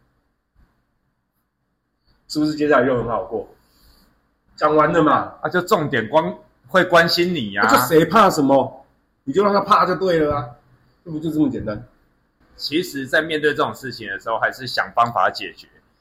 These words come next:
Speaker 1: 对啊。
Speaker 2: 但有的人就遇到这种状况的话，会有应激障碍啊。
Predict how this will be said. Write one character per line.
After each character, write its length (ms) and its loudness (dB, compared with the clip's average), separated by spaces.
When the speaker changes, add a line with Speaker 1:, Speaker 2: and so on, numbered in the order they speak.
Speaker 1:
对 140 4
啊。 80 8
Speaker 2:
但 100 4
有 200 4
的 120 4
人 320 0
就 220 -10
遇 100 -4
到 120 2
这 60 -4
种 140 0
状 200 -2
况 180 4
的 60 2
话， 180 4
会 180 0
有 120 -6
应 160 -4
激 200 -8
障 240 2
碍 220 4
啊。 160 0